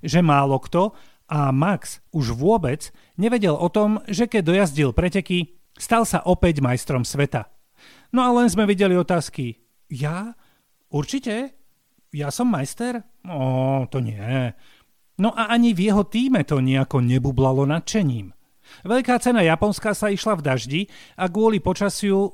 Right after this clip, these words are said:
sa neodišiel celý závod, ale iba jeho časť. V minulosti by to znamenalo len polovičnú porciu bodov a to by Maxovi na druhý titul nestačilo.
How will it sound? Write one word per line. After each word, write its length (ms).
sa 160
neodišiel 640
celý 320
závod, 480
ale 240
iba 240
jeho 160
časť. 480
V 80
minulosti 480
by 160
to 20
znamenalo 640
len 240
polovičnú 560
porciu 400
bodov 420
a 160
to 100
by 140
Maxovi 400
na 160
druhý 320
titul 400
nestačilo. 720